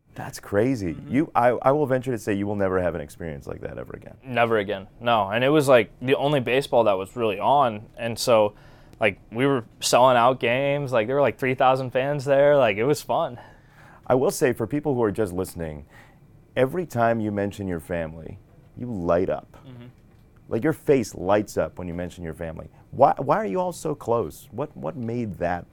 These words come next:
Speaker 1: bond?
Speaker 2: Um, I would say the, the competitive side of us. Um, you know, when you're competing against each other constantly, you, you grow that close bond. But also, um, I, I think it's just, like, the support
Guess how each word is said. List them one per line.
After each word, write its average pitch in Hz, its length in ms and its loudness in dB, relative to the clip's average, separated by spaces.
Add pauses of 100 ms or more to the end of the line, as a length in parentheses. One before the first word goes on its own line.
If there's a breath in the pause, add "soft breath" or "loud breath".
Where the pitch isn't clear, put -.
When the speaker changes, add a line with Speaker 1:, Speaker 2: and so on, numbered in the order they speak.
(400)
Speaker 1:
bond? 82 540 -12
Speaker 2:
Um, 156 460 4 (160)
I 165 140 8
would 202 100 4
say 180 160 2
the, 147 260 4
the 127 140 -6
competitive 123 580 0
side 110 260 0
of 110 100 -2
us. 117 440 -4
Um, 104 480 -2
you 135 120 -4
know, 110 180 4
when 113 140 0
you're 113 340 0
competing 123 460 -4
against 110 320 -6
each 110 140 -8
other 107 180 0
constantly, 104 1040 -4
you, 101 80 -14
you 104 320 -8
grow 110 220 2
that 101 120 2
close - 280 -4
bond. 101 420 -4
But 98 240 -2 (400 soft breath)
also, 127 580 4
um, 104 600 0 (180)
I, 113 220 -2
I 117 140 -4
think 165 180 0
it's 131 120 -4
just, - 180 -6
like, 101 260 0 (440 soft breath)
the - 80 -6
support 117 580 0